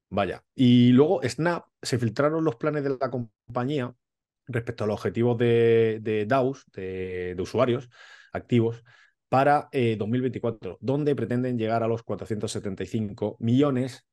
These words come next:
frente a los cuatrocientos cuarenta y siete millones que prevé o que estimaba, pues, digamos, Wall Street y, y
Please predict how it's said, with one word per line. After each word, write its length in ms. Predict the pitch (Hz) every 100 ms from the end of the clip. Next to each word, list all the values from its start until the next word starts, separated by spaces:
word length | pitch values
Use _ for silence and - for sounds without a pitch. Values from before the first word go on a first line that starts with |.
| _
frente 340 | - 123 120
a 40 | 123
los 140 | 120
cuatrocientos 480 | 117 98 92 110 110
cuarenta 240 | 117 110
y 20 | 104
siete 180 | 110
millones 340 | 107 107 110 -
que 100 | 104
prevé 600 | - 95 95 90 98 98
o 120 | 101
que 60 | 95
estimaba, 540 | - 104 101 101 104 - _ _ _
pues, 180 | 101 85
digamos, 380 | 92 95 95 90
Wall 180 | 98 92
Street 460 | - - 101 104
y, 1040 | 92 90 87 87 82 92 87 82 85 80 -
y 140 | -